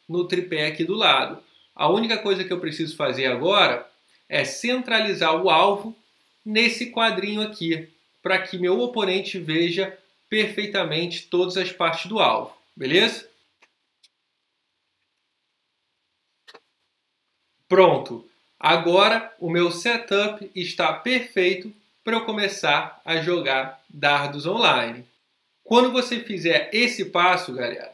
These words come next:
agora é só fechar essa aba que abriu nova, voltar no lobby e achar alguém disponível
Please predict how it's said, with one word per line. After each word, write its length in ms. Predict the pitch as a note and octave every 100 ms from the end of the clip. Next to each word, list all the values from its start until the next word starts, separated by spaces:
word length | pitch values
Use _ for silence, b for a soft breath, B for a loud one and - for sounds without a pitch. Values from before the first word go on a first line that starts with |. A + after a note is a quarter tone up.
| _
agora 380 | D#3+ F3 F#3 F3+
é 20 |
só 380 | F3 - B3 -
fechar 600 | C4+ A3+ - E3+ E3+ F3
essa 300 | D#3+ D#3+ D#3
aba 640 | C3 C3 C3+ C#3+ E3+ G#3 - _ -
que 140 | B2+
abriu 400 | B2+ B2+ C#3+ C#3+
nova, 600 | B2 A#2+ C3+ D#3+ G3+ A3 b b b b b b -
voltar 720 | D#3+ A3+ A#3+ A3+ F#3 F#3 F#3
no 140 | D3+
lobby 600 | C3+ A#2+ B2 C3+ F3+ F#3+ _ _ _ _ _ _ -
e 180 | A#3 A#3+
achar 640 | A#3+ B3 - G3 F#3 F#3
alguém 380 | F#3+ F3+ F3 F3
disponível 960 | F3 A#3+ - C4+ F#3+ D#3+ E3 D#3+ G#3+